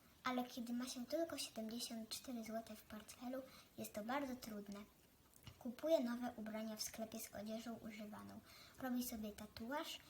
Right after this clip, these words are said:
i wkłada kolczyk do nosa, który nie jest prawdziwy. Zmienia swoje imię na Mike. Postanawia nocować na plaży. Tam poznaje swojego nowego przyjaciela Dawida. Nocują w kutrze rybackim i się zaprzyjaźniają.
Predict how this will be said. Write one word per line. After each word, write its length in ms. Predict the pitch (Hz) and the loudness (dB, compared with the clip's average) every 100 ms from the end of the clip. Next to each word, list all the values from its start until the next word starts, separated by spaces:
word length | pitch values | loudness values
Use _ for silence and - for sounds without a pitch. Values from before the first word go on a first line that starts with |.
| - - | -14 -8
i 60 | |
wkłada 320 | 220 - 247 247 | -6 0 2 2
kolczyk 420 | 254 247 240 226 | 0 -2 -2 -4
do 140 | 208 | -2
nosa, 300 | 208 226 - 262 | -4 -4 -6 -6
który 280 | - 277 277 | -6 -2 2
nie 180 | 262 220 | 4 2
jest 140 | 196 | 0
prawdziwy. 540 | - 196 - - - - - - - - - 247 | -6 -8 -8 -10 -10 -12 -16 -20 -20 -20 -12 -2
Zmienia 340 | 247 262 294 | 4 4 4
swoje 340 | 277 - 226 214 | 2 -2 -2 -2
imię 400 | 208 220 277 294 294 - 240 | -2 0 2 2 -2 -8 -4
na 100 | 220 | -2
Mike. 380 | 190 160 - - - - - - - - - | -2 -4 -8 -18 -20 -20 -20 -18 -16 -10 -4
Postanawia 560 | 247 - 226 302 349 | -2 0 2 8 8
nocować 540 | 269 233 233 226 220 233 | 8 2 0 0 0 -2
na 120 | 214 | -4
plaży. 440 | - 196 220 - - - - - | -6 -8 -8 -10 -12 -20 -16 -6
Tam 300 | 208 247 302 - | -2 0 -2 -6
poznaje 420 | - 233 240 262 277 | -4 0 2 2 0
swojego 460 | - 226 226 226 | 0 0 0 0
nowego 400 | 220 214 262 277 | 0 2 2 2
przyjaciela 720 | 269 - 214 214 - 254 240 | 0 -4 -4 -4 -4 -2 -2
Dawida. 460 | 214 202 220 - - - - - - - - | -2 -4 -6 -8 -10 -14 -18 -14 -14 -10 -4
Nocują 420 | 214 - 285 302 | -2 2 8 8
w 100 | 277 | 8
kutrze 420 | - 240 - - | 0 -2 -2 -2
rybackim 680 | 220 202 202 247 - - 285 294 - - | -2 -2 -2 -2 -4 -2 -2 -2 -12 -4
i 60 | |
się 240 | 240 233 226 | -2 0 0
zaprzyjaźniają. 880 | 220 - - 208 202 202 196 190 | 0 -2 -4 -4 -4 -4 -4 -6